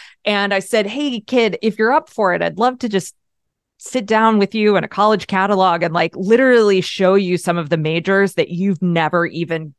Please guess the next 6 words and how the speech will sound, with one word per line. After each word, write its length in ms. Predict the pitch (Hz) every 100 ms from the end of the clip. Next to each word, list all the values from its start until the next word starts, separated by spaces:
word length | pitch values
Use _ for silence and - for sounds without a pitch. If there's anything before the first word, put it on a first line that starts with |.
| _ -
considered 760 | 170 147 - 175 160 185 180
were 140 | 160 170
a 80 |
possibility 800 | 165 160 151 165 151 160 165 196
before, 640 | 226 247 - 294 302 302 320 - - - -
'cause 160 | 175